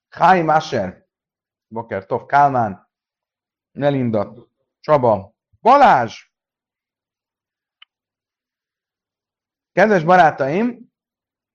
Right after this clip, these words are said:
Nazir traktátus harminckettes lapja lesz a mai siurunk témája. A harmincegyes lap végén,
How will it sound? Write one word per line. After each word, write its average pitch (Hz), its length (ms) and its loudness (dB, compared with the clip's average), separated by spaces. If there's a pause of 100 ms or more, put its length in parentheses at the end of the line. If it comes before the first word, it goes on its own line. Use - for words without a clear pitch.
(760)
Nazir 165 440 0
traktátus 151 580 0
harminckettes 151 840 -2
lapja 135 280 -4
lesz 113 200 -6
a 113 60 -10
mai 120 400 -4 (460)
siurunk 123 760 -6 (340)
témája. 160 800 0 (140)
A - 100 -20
harmincegyes 165 840 -2
lap 143 260 -2
végén, 123 580 -6